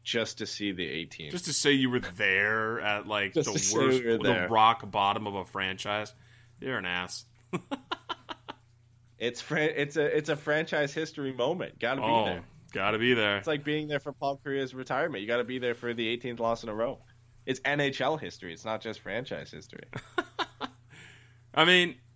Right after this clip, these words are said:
Speaker 2: I thought Winnipeg had a worse streak than Washington. I'd have to go back and look.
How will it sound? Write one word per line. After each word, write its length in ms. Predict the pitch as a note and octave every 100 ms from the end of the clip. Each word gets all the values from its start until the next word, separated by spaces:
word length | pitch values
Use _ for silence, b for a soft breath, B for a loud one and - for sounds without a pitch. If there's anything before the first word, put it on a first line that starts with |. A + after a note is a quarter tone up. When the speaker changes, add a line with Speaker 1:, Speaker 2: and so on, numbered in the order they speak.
| - - - - - - - - - - - - - - _ - - - - D#3 G2+ G2+
Speaker 2:
I 280 | - D#3 E4+
thought 260 | G#4+ E4+ C#3+
Winnipeg 440 | E3 D#3 C3 A2+
had 160 | A2+ G#2
a 60 |
worse 600 | F#2 F#2 F#2 F2 - - -
streak 680 | - - G2 F2+ F2 - - - - - -
than 340 | G#2+ F#2+ F2+ F2
Washington. 720 | F2 F2+ F2 G#2 - F#2+ F#2+
I'd 60 | B2
have 100 | C3
to 60 |
go 100 | G#2+
back 260 | F#2+ F#2 F2
and 180 | C#2+ D2
look. 240 | D#2+ -